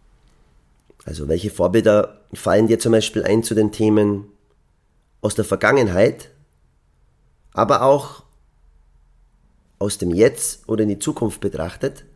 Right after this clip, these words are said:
also aus den Themen Familie, Gesundheit, Beruf, Geld, Freundschaft.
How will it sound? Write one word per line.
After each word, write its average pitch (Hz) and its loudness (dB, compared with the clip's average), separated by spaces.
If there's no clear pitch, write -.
also 95 -4
aus 98 -4
den 104 -6
Themen 110 2
Familie, 104 0
Gesundheit, 104 -2
Beruf, 104 -2
Geld, 95 0
Freundschaft. - -2